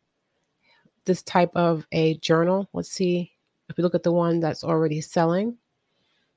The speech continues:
It looks like it's one hundred pages, and it may just be one page repeating. Yeah, so it's just one page that shows today's goals, your schedule, your to-do list,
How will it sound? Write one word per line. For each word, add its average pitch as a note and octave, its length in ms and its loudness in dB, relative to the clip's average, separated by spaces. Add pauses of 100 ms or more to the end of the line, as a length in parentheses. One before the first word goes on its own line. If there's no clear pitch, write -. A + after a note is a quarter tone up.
(260)
It D#3+ 100 -2
looks F3 220 -2
like F3 160 0
it's E3 140 -2
one F3+ 140 4
hundred F3 340 2
pages, G3 720 -2 (1300)
and E3+ 680 0 (260)
it - 140 -2
may F#3+ 460 2
just F#3 640 -4
be E3+ 560 0 (1900)
one F3+ 360 4
page - 800 -4
repeating. C#3 600 -6 (720)
Yeah, D#3+ 220 2
so F#3 220 4
it's F3 100 4
just F#3+ 160 2
one G3 180 4
page F3+ 460 2
that - 160 -2
shows E3+ 320 2
today's D3+ 320 0
goals, F#3+ 520 6
your D#3+ 100 -2
schedule, F3 540 0
your D#3+ 100 -2
to-do F3 280 0
list, F3 480 -2